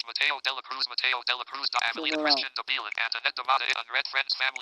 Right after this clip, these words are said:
Speaker 1: Domingo Jaser Mayers, Domingo Jaser Mayers, dot C, back
Speaker 2: Dito lang
Speaker 1: button.
Speaker 2: tayo, no?
Speaker 1: Open audio recorder, open, open, show, play voice, send a voice clip. Click to play or pause.
Speaker 2: So, kung ma-, marinig nyo, hindi nga na binabasa kung ilang, ah, minuto yung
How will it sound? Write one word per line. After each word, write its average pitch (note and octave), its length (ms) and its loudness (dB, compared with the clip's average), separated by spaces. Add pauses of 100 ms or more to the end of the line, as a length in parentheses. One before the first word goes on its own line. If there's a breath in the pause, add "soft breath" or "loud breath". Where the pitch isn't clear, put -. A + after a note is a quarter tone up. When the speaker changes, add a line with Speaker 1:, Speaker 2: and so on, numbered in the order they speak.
Speaker 1:
Domingo C3+ 320 -8
Jaser C3 320 0
Mayers, B2+ 320 -4
Domingo B2 320 -4
Jaser A#2+ 400 2
Mayers, B2 240 -2
dot B2 160 2
C, C3+ 160 6
back C#3 160 0
Speaker 2:
Dito C#3+ 160 -2
lang D#3+ 160 -2
Speaker 1:
button. - 0 -
Speaker 2:
tayo, D#3+ 240 4
no? D3+ 80 -2
Speaker 1:
Open C#3+ 240 -14
audio C3 240 -8
recorder, A#2 400 -6
open, C#3 160 -8 (160)
open, C3 240 -6
show, D3 320 2
play C#3+ 160 2
voice, C#3 240 -2
send C3 240 2
a B2+ 80 -6
voice C3+ 160 4
clip. A2 240 -6 (320)
Click D3+ 240 -14
to B2 80 -16
play C3+ 160 -8
or B2+ 160 -10
pause. G#2 320 -10 (240)
Speaker 2:
So, G#3+ 160 2
kung B3 160 2
ma-, A#3 640 12 (400)
marinig G#3+ 480 8
nyo, F#3+ 160 8
hindi F#3 320 8
nga G#3 80 10
na G3+ 160 8 (320)
binabasa F3+ 880 6 (800)
kung G#3 320 4
ilang, G3 480 4
ah, G3 160 6
minuto F#3+ 480 2
yung F#3+ 480 4